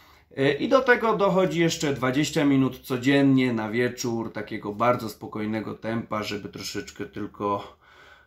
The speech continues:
e, zwiększyć, zwiększyć, zwiększyć ilość spalanych kalorii dziennych.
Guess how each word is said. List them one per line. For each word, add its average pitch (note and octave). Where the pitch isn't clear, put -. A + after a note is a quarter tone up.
e, A2
zwiększyć, A2+
zwiększyć, G#2+
zwiększyć -
ilość G#2+
spalanych G#2
kalorii G2+
dziennych. -